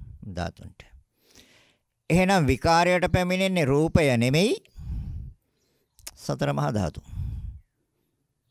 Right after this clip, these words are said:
ඒක අතීතයේ විකාරයට පැමිණිච්ච නිසා තමයි ඔය වෙනස්, වෙනස් වෙච්ච බව පෙන්වන්නේ. දැන් අතීතයේ විකාරයට පැමුණුනේ නැද්ද?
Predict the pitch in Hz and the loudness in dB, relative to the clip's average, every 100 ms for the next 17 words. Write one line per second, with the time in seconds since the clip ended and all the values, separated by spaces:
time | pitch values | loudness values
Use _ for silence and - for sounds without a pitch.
0 | _ _ _ _ _ _ _ _ 135 - | _ _ _ _ _ _ _ _ -6 -2
1 | 104 - 139 139 - 151 110 104 135 135 | -2 -2 -4 -4 -2 -2 0 -2 -2 -2
2 | 139 139 127 107 104 113 131 127 - 127 | 0 -2 -4 -6 -6 -6 -10 -12 -6 -2
3 | 98 101 - 120 117 143 156 196 - - | -2 -2 -2 -2 -2 -2 0 0 -2 -8
4 | - - - - - _ _ _ _ _ | -20 -20 -20 -20 -20 _ _ _ _ _
5 | _ _ - - - - - - _ _ | _ _ -20 -20 -20 -20 -20 -20 _ _
6 | 131 113 113 127 - - _ 131 131 - | -2 0 -2 -4 -8 -20 _ -8 -6 -8
7 | - - 131 131 - 110 110 - _ _ | -12 -8 -4 -4 -2 -4 -6 -8 _ _
8 | _ _ _ _ _ _ _ _ _ _ | _ _ _ _ _ _ _ _ _ _
9 | _ _ - _ 113 107 139 131 156 123 | _ _ -20 _ -6 -4 -4 -4 -2 -4
10 | - 135 139 139 139 143 151 156 151 170 | -2 -2 0 -2 -4 -6 -6 -6 -8 -10